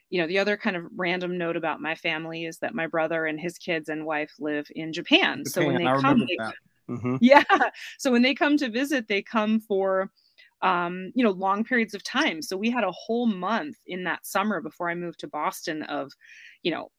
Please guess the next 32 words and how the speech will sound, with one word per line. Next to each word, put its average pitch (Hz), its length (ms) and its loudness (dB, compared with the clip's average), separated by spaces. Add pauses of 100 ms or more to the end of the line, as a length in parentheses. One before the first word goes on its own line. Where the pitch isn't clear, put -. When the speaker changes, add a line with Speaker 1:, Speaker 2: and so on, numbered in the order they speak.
Speaker 1:
dance 196 360 0
parties 190 680 0
and 147 240 -10
pool 247 260 2
parties 214 680 4
and 151 160 -8
s'mores 220 420 2
in 220 80 0
the 202 80 -4
backyard. 190 760 0 (320)
And 185 140 -6
so 165 240 -4
we 160 140 -6
were 147 160 -6
tired 233 540 4
and 165 120 -4
we 151 120 -6
were 143 100 -6
tan 214 640 0
and 165 180 -6
we 151 120 -6
were, 147 240 -8 (260)
you 170 80 -4
know, 160 60 -2
just 170 200 -8
really 240 280 0
bonded 175 400 -2
together 165 340 -4
as 156 140 -6
a 147 60 -16
family. 170 760 -4
And, 165 340 -6